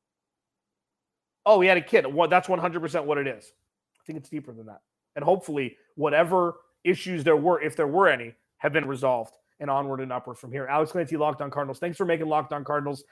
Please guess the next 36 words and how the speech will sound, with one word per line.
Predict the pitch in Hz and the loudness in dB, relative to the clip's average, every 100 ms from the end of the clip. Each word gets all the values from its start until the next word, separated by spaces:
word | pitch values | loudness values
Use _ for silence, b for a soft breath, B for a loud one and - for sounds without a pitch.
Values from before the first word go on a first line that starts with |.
| b b | b b
your | 175 180 | 0 0
first | - 226 233 | 8 8 8
listen | 185 185 180 - | 0 0 -2 -6
each | 220 185 | -6 -2
and | 175 | 0
every | 160 143 | 0 0
day, | 139 135 | -4 -4
free | 135 190 214 214 | -6 -4 -4 -2
and | 180 | -4
available | 151 147 196 202 208 214 - _ | -2 0 2 2 0 -2 -10 _
on | 151 | -2
all | 135 113 _ | -2 -4 _
platforms. | - 185 196 196 190 165 | 0 0 0 -4 -6 -4
I | 143 | -2
love | 139 170 170 | 0 0 0
doing | 180 170 | -2 -2
this | 147 | -8
podcast. | - 185 208 208 208 208 _ b - | -4 -2 -2 -2 -4 -4 _ b -2
I | 208 | 2
love | 226 226 | 6 6
talking | 226 202 202 | 4 0 0
with | 196 185 | -2 0
my | 202 | -2
friends | - 233 208 | -2 -2 -2
who | 147 | -4
do | 131 | -6
this | 120 120 | -8 -12
po-, | - 127 | -12 -6
who | 147 156 151 | -4 -2 -2
do | 151 | -2
these | 147 139 | -2 -4
podcasts | 143 139 135 151 156 | -4 -4 -4 -8 -6
here. | 214 165 - _ _ _ _ _ _ _ _ _ _ _ _ _ _ _ _ _ _ _ | -4 -4 -6 _ _ _ _ _ _ _ _ _ _ _ _ _ _ _ _ _ _ _
Locked | 147 175 175 | -2 0 0
On, | 165 131 | -4 -4
man. | 117 113 | -10 -14